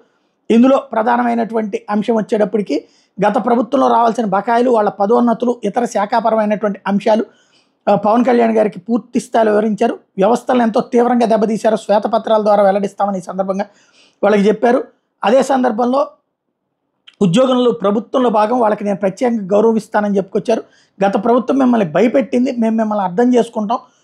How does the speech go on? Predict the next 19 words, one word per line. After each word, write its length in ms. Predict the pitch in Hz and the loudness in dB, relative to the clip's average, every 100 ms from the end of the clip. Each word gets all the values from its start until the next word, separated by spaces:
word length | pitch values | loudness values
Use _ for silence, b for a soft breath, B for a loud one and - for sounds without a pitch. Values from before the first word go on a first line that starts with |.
| b - | b 0
పెను 160 | 226 269 | 2 2
తుఫాను 400 | 285 277 262 254 | 0 2 0 0
తర్వాత 300 | 233 240 233 | 0 0 -2
మళ్ళీ 260 | 214 233 | -2 0
ఇంటిని 260 | 233 214 220 | -2 -4 -6
చక్కదిద్దుకోవాలి. 720 | 220 208 233 190 - 220 233 | -6 -4 -4 -4 0 2 2
రాష్ట్రానికి 600 | 185 190 233 - 247 233 | 2 0 0 -2 -2 0
అట్లాంటి 320 | 214 220 196 | -2 -2 -4
సమయం 260 | 190 202 214 | -2 -2 -2
ఇది. 260 | 202 277 b b b _ 185 | -4 -6 b b b _ 0
రాష్ట్ర 300 | 247 - 262 | 0 0 0
భవిష్యత్తు 500 | 233 240 269 247 - | 2 2 0 -4 -2
కోసం 280 | 233 254 | -2 -2
కలిసికట్టుగా 640 | 226 214 233 240 254 247 240 | -2 0 -2 -4 -4 -2 -2
పాలకులు, 460 | - 240 247 240 | 0 0 2 0
ఉద్యోగులు 340 | 226 185 220 226 | 0 2 0 2
పనిచేసి 400 | 208 214 226 208 | 0 0 -2 -2
వ్యవస్థలు 340 | 196 208 220 | -4 -2 -2
నిలబెట్టాలి. 500 | 208 196 202 220 220 | -2 0 0 0 0